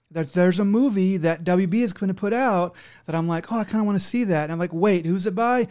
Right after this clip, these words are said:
"Oh, the people that don't finish things." Fuck this. I'm not even gonna, I'm not gonna go see it.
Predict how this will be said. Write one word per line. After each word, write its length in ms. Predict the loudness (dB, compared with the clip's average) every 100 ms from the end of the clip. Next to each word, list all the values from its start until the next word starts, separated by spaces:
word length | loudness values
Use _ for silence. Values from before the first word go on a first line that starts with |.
| -8 -20 -12 2
"Oh, 180 | 4 4
the 60 |
people 160 | 2 0
that 60 |
don't 180 | 0 -4
finish 440 | -8 -2 0 0 -4
things." 480 | -12 -12 -14 -16 -16 _ _ _ _ _
Fuck 240 | 0 0 -2
this. 280 | -8 -6 -4
I'm 60 |
not 100 | 0
even 140 | 0 0
gonna, 160 | -4 -2
I'm 120 | 0
not 140 | 2
gonna 120 | 0
go 120 | 0 0
see 260 | 0 -2
it. 180 | -2